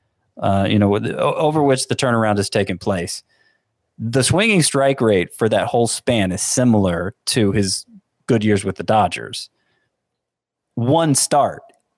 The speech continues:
is, has a lot to do with that. I think he had, like, eighteen swinging strikes in one start. And if you take that out, okay, it doesn't look so great.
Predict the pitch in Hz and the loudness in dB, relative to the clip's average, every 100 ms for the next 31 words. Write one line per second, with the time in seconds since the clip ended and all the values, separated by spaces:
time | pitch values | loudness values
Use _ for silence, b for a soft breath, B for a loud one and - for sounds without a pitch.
0 | _ 131 110 98 78 101 123 123 123 120 | _ -2 -2 -4 -10 -6 0 0 2 2
1 | 117 110 - 104 120 82 - 82 - - | 0 -2 -4 0 0 0 -4 -6 -6 -14
2 | _ _ _ _ _ - - - - _ | _ _ _ _ _ -20 -20 -20 -20 _
3 | _ _ 113 107 98 104 101 92 98 107 | _ _ -6 -4 -2 0 0 -2 -2 -2
4 | 117 101 110 101 92 - 98 87 95 98 | 0 0 2 2 0 0 0 0 -2 0
5 | 85 - 101 85 90 101 - 90 101 95 | -2 -2 -2 -2 -4 -4 -2 0 0 0
6 | 82 80 92 - 85 85 92 92 92 - | 2 0 -2 0 0 0 -2 -4 -4 -4
7 | 85 98 87 - | -2 -2 -2 -4